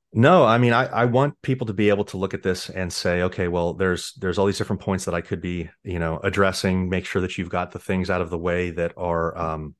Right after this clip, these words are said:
that are important prior to looking into any specific issues. Um, but it all comes down to consistency and, and, uh, and, you know, keeping good logs, whether it's, um, whether it's your nutrition or whether it's,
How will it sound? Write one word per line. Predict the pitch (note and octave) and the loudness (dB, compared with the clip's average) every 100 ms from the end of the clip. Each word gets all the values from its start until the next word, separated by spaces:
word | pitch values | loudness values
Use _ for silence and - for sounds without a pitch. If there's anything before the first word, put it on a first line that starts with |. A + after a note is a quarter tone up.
| - | -14
that | F2 E2 | -8 -4
are | E2 E2 | -4 -4
important | F2+ A2+ F#2+ F#2+ | 0 2 2 -2
prior | - G#2+ A2 G#2 | 2 4 4 0
to | - G2 F#2 | -2 -4 -2
looking | F#2 F#2+ F#2+ | -4 -4 -4
into | F2 F2+ F#2 | -4 -6 -6
any | E2+ F2 | -4 -4
specific | - F#2 - F2 E2+ | -6 -8 -8 -6 -4
issues. | G2+ G#2 G2 - - - - - - - | -2 -2 -6 -8 -16 -16 -16 -18 -12 0
Um, | F#2+ F#2 F2+ | 2 4 2
but | F2 G#2+ | 2 4
it | A#2 | 4
all | D3 | 2
comes | - G3+ A2+ | 0 -2 -2
down | F2+ F#2 A2 | 0 0 0
to | - G#2 F#2 F2 - - | -2 -6 -6 -6 -12 -8
consistency | - G2+ - B2 - C3+ - C3 C3 A2 | -4 -2 -2 -2 -2 -4 -2 0 0 2
and, | G2+ F#2 F#2 | 0 -2 -4
and, | F#2 F2+ F2 F2 | -4 -2 -2 -2
uh, | E2+ E2 D#2+ - | -2 -2 -6 -10
and, | F2 E2+ E2 - _ _ _ - | -8 -6 -8 -14 _ _ _ -8
you | F#2+ | -6
know, | E2+ _ _ - | -6 _ _ -8
keeping | - B2+ D3+ | -2 0 2
good | A2 G#2 | 2 2
logs, | E2 D3+ - | 2 0 0
whether | E2+ E2+ F2 | -4 -2 -2
it's, | E2+ - - - | -4 -8 -12 -10
um, | E2+ D#2+ D#2 D2+ - _ - | -8 -6 -8 -10 -18 _ -6
whether | F2+ F2 | -2 -2
it's | E2 - | -4 -4
your | F2 | -4
nutrition | E2 - G#2 - G#2 | -4 -2 -2 0 0
or | F2+ | 0
whether | E2 D#2+ E2+ E2 | -2 -2 -2 -4
it's, | D#2+ - | -4 -10